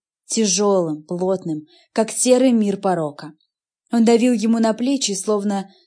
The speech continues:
под его тяжестью Сергей осел на снег. Ему казалось, что из серого царства сквозь тяжелый плотный туман смотрит бесчеловечные холодные глаза оборотня.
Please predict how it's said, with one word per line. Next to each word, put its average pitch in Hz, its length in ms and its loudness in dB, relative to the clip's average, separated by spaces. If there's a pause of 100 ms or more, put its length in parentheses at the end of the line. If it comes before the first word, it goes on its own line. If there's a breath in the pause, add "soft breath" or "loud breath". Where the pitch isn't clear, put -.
под 285 140 -2
его 220 220 2
тяжестью 220 600 -2
Сергей 196 480 -4
осел 185 320 -2
на 180 140 -4
снег. 147 460 -8 (400)
Ему 233 280 2
казалось, 240 680 -2 (320)
что - 240 -4
из 240 240 0
серого 233 380 0
царства 214 640 -4 (200 soft breath)
сквозь 240 400 -2
тяжелый 240 480 0
плотный 233 380 -2
туман 208 420 -2 (320)
смотрит 247 500 2
бесчеловечные 220 840 0
холодные 208 460 0
глаза 185 340 0
оборотня. 160 640 -4